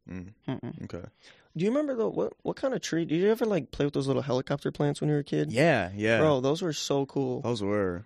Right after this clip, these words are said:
Speaker 2: Oh my
Speaker 1: Those are
Speaker 2: gosh.
Speaker 1: so fucking, like, you ever get, like, a huge handful of them thrown
Speaker 2: Mm.
Speaker 1: up at the
Speaker 2: Yeah,
Speaker 1: same time?
Speaker 2: bro, you'd
Speaker 1: Yeah.
Speaker 2: collect 'em, like, make sure they're not
Speaker 1: Mm-hmm.
Speaker 2: broken either.
Speaker 1: Yeah.
Speaker 2: Mm-hmm.
Speaker 1: Yeah,
Speaker 2: Dude,
Speaker 1: that
Speaker 2: fu-
Speaker 1: was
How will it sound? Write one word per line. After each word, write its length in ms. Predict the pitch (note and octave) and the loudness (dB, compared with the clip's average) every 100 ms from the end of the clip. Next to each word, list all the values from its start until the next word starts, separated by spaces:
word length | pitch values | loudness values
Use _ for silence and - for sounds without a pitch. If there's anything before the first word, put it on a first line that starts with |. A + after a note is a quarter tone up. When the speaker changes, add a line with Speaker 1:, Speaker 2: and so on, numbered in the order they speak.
| - | -2
Speaker 2:
Oh 100 | D3 | 0
my 160 | C3 A#2 | 0 0
Speaker 1:
Those 140 | B2+ | 0
are 120 | A#2+ | 0
Speaker 2:
gosh. 120 | A#2+ | 0
Speaker 1:
so 460 | - - A#2+ C#3+ D#3+ | 0 -2 2 6 6
fucking, 380 | - C3 B2+ A2 | 4 -4 -4 -2
like, 220 | A#2 B2 | 0 0
you 180 | B2 B2 | 0 -2
ever 100 | C3+ | 0
get, 120 | D#3+ | 0
like, 160 | C3 C3 | 0 -2
a 40 | |
huge 240 | G#2 B2+ G2+ | -2 -2 -2
handful 380 | F#2+ G#2 - A2 | -4 -4 -2 -2
of 80 | G#2+ | -2
them 120 | G#2 | 0
thrown 220 | A2 G#2 | 2 0
Speaker 2:
Mm. 60 | F2+ G#2 | 0 0
Speaker 1:
up 100 | - | -2
at 60 | |
the 60 | - | 0
Speaker 2:
Yeah, 220 | D3+ D3 | 2 4
Speaker 1:
same 60 | B2+ | 2
time? 100 | G2 | 2
Speaker 2:
bro, 100 | C3+ | 2
you'd 200 | D3 E3 | 4 2
Speaker 1:
Yeah. 40 | |
Speaker 2:
collect 320 | E3 C3+ C#3 - | 2 0 0 0
'em, 160 | D3+ | 0
like, 120 | C#3+ C3 - | 0 0 4
make 180 | D3 | 4
sure 140 | A2+ G#2+ | 6 4
they're 80 | F#2+ | 4
not 120 | B2 | 2
Speaker 1:
Mm-hmm. 60 | G#2 | 0
Speaker 2:
broken 280 | A#2+ B2+ | -2 -2
either. 340 | B2+ B2+ C3+ C#3+ | -4 -2 -4 -4
Speaker 1:
Yeah. 240 | - F#2 C3+ | -2 2 2
Speaker 2:
Mm-hmm. 260 | C3 B2+ C3 - _ _ _ _ | 0 -4 -6 -14 _ _ _ _
Speaker 1:
Yeah, 180 | G2 F#2 | -4 0
Speaker 2:
Dude, 120 | C#3 | 2
Speaker 1:
that 100 | A#2+ | 2
Speaker 2:
fu- 60 | A2 | 2
Speaker 1:
was 120 | G#2 | 0